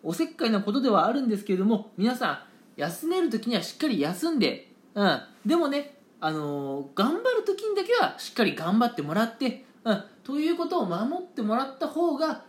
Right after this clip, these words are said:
皆さんのね、生活、今以上に心身ともにね、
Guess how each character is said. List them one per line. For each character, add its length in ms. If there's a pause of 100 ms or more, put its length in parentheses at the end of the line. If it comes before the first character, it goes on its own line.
(200)
皆 240
さ 140
ん 80
の 100
ね、 260 (120)
生 180
活、 380 (260)
今 220 (260)
以 20
上 200
に 420
心 300
身 320
と 180
も 120
に 120
ね、 280